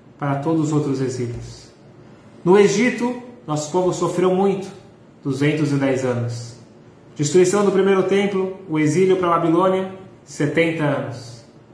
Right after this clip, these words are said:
E nós já estamos aqui nesse exílio há quase dois mil anos.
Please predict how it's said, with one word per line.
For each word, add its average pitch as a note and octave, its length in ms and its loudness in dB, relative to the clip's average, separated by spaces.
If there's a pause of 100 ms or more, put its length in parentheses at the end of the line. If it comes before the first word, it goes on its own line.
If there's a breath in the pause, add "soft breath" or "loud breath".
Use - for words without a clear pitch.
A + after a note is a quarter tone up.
(200)
E C#3+ 80 -6
nós D3 320 2
já D3+ 100 2
estamos D3+ 460 -2
aqui D3+ 220 -2
nesse D3+ 300 -2
exílio D3 580 0 (240 loud breath)
há C#3 80 -6
quase F3 440 2
dois F3 280 2
mil F3 160 0
anos. - 640 -4